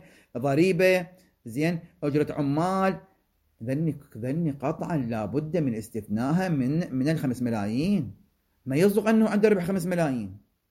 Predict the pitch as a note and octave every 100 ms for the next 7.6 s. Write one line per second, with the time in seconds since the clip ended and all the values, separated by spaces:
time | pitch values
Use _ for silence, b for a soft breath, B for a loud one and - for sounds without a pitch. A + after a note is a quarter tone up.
0 | _ _ _ _ _ C3+ D3+ E3+ E3 F3
1 | D3+ B2+ B2 D#3+ G3 B2 E3+ A3+ F#3+ A2
2 | - _ _ _ _ _ _ _ _ A#2+
3 | B2 A#2 A#2+ A2+ D#3+ G#3+ G#3+ - - E3
4 | A3 G#3+ E3+ D#3 D3+ C#3+ C#3 G#3+ A#3 E3+
5 | - _ _ C#3 G3 F#3 G#3+ A3+ G3+ G3+
6 | F#3 F3+ F#3 E3+ E3 D#3+ D#3+ C#3 C3+ B2+
7 | B2 C#3+ G3+ F#3 C3 G#2